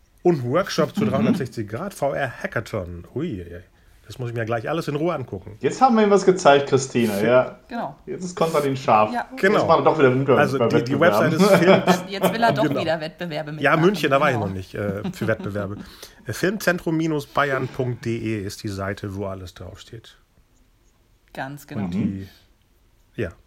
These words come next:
Speaker 1: Ja. Dann war's das für heute, würde ich mal sagen. Oder ist da noch was Verstecktes?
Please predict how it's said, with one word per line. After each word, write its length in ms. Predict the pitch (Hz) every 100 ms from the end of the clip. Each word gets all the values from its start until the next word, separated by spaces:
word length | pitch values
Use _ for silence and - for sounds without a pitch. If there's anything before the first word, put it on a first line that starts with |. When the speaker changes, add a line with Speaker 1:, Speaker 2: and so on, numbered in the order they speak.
| _ _ _ _ _ _ _ _ _ - - _ _
Speaker 1:
Ja. 220 | 196 107 - _ _ _ _ _ _ _ _ _ _ -
Dann 300 | 123 120 135
war's 220 | 139 135
das 100 | 131
für 380 | - - 131 127
heute, 280 | 120 123 95
würde 120 | 98
ich 80 | 95
mal 100 | 98
sagen. 280 | 92 90 90
Oder 120 | 113
ist 120 | 110
da 40 | 113
noch 160 | 107
was 80 | 113
Verstecktes? 640 | - 101 104 - 101 -